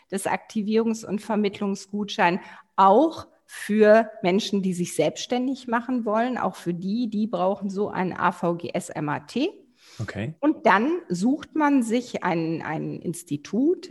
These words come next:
Speaker 1: einen Träger, der anerkannt und zertifiziert ist. Und dieser Träger kann dann auch den Aktivierungs- und Vermittlungsgutschein einlösen.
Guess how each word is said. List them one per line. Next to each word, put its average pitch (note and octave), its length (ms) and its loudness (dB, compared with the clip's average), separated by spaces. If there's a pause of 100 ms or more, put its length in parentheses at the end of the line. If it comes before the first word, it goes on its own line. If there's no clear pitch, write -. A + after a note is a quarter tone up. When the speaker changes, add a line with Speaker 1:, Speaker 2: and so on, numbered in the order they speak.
Speaker 1:
einen D#3 240 -4
Träger, G#3 640 0 (140)
der F3+ 380 4 (260)
anerkannt G#3+ 680 2
und E3+ 240 -4
zertifiziert D#3 840 -4
ist. A#3 280 -6
Und - 460 -12
dieser F3 260 0
Träger F3+ 400 0
kann F#3 300 -2
dann F#3 180 0
auch - 340 -4
den F#3+ 280 -4
Aktivierungs- E3 720 -6
und E3 160 -8
Vermittlungsgutschein E3+ 1000 -8
einlösen. - 640 -6